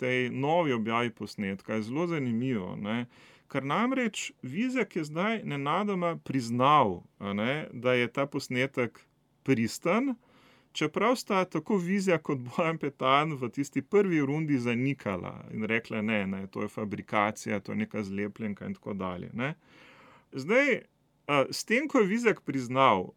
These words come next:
da je ta posnetek pristen, ne, je pravzaprav hkrati tudi priznal, da je po tisti prvi objavi zavestno lagal, a ne, in zavajal ter, ne vem, lažno obtoževal medije in tudi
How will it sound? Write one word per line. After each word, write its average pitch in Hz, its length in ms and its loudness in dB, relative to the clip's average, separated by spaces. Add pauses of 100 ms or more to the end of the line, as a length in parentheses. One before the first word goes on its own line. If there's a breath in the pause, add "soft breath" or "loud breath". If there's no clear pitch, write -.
(100)
da 110 120 -6
je 120 120 -2
ta 151 160 0
posnetek 151 640 -2 (340)
pristen, 120 760 2 (200)
ne, 113 340 -2 (440 loud breath)
je 127 120 2
pravzaprav 214 640 6
hkrati 175 540 0
tudi 170 520 0
priznal, 127 640 0
da 139 120 2
je 123 240 2 (320)
po 247 400 6
tisti 135 380 -4
prvi 214 420 2
objavi 127 720 2 (440 soft breath)
zavestno 131 640 0
lagal, 131 540 4
a 101 100 -4
ne, 113 320 0
in 135 80 -2
zavajal 139 880 2
ter, 120 340 0
ne 117 120 -4
vem, 123 240 -2
lažno 117 420 2
obtoževal 113 560 -2
medije 139 720 0 (400 soft breath)
in 123 140 -2
tudi 120 260 0